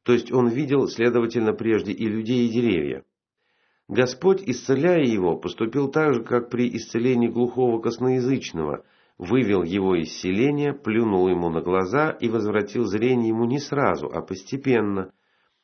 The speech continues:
путем двухкратного возложения рук, очевидно, возбуждая в нем таким образом веру, необходимую для совершения чуда,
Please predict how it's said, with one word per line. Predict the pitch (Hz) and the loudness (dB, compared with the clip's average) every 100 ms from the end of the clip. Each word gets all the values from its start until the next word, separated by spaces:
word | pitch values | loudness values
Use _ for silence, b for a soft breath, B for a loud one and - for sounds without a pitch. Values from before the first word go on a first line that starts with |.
| _ | _
путем | 104 104 135 123 | -4 2 2 2
двухкратного | 117 120 131 139 123 95 90 | -2 -2 0 2 2 0 0
возложения | 82 82 82 78 76 71 71 | 0 0 0 0 -2 -2 -2
рук, | 73 - - | -4 -8 -12
очевидно, | - 90 104 98 95 B B B - | -6 -4 -2 2 0 B B B -4
возбуждая | 98 85 95 90 113 110 | -2 0 -2 0 0 0
в | 90 | 0
нем | 98 107 92 | 0 0 0
таким | 92 - 98 | -2 -2 -2
образом | 101 98 101 90 85 b b _ | 0 2 0 0 -4 b b _
веру, | 92 90 135 147 143 - | -6 2 4 4 0 0
необходимую | 104 98 - 95 90 120 117 113 | 0 0 2 -2 2 0 2 0
для | 92 92 | -2 -2
совершения | - 87 87 - 98 101 101 | -2 -4 -4 -2 -2 -2 -4
чуда, | - 101 76 67 | -4 -4 -4 -8